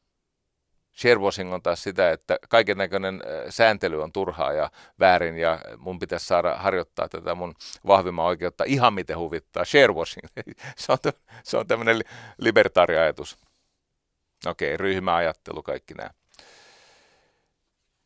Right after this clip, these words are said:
Ei rääkätä sua pidempään näiden kanssa, mutta mä jotenkin viihdyn tämmöisessä. Musta on kiva lukea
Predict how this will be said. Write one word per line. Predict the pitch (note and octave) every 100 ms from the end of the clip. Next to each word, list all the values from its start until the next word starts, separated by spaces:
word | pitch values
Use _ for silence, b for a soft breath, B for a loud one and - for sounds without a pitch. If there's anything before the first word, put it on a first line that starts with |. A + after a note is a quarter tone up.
| _ _ -
Ei | G#2
rääkätä | F#2+ F2+ D#2+ C2+
sua | - D2+
pidempään | - D2+ B1+ - G#1
näiden | A1 A1+
kanssa, | G#1+ -
mutta | C#2 C2+ -
mä | F2+ A#2+
jotenkin | A2+ G2+ F#2+
viihdyn | F#2 F#2+ D#2+ D2+
tämmöisessä. | D#2 D2+ D2+ D2+ - C2 - b b b b b _ - - _ _ _ _ _ _ _ _ -
Musta | D3+ - G#2
on |
kiva | - C#3+ A2
lukea | F#2+ F#2+